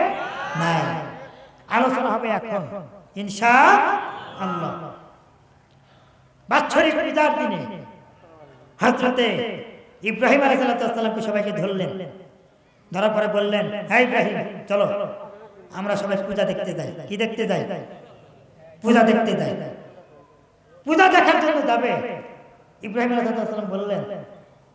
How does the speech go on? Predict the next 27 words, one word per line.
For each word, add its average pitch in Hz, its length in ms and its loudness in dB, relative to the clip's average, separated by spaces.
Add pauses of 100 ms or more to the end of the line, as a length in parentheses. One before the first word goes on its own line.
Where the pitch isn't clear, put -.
যে, 190 100 -4
"আমি 202 140 0
মানসিকভাবে 202 580 -2
অসুস্থ, 170 380 -6 (920)
আমি 190 140 -4
যেতে 190 280 -4
পারবো 170 340 -2 (1000)
না, 170 220 -2
তোমরা - 200 0
যাও।" - 440 -4 (1700)
যখন 269 300 4
বারবার 240 560 4 (720)
বললেন 269 340 8
যে, - 180 4
"চলো 262 240 6
যাই", - 320 4 (340)
বললেন 208 260 2
যে, 214 100 0
"না, 208 60 0
আমি 196 160 0
অসুস্থ, 190 640 -4
আমি 180 140 -4
যেতে 190 220 -4
পারবো 185 260 -4
না, 262 320 0 (320)
তোমরা 170 200 -2
যাও।" 147 260 -6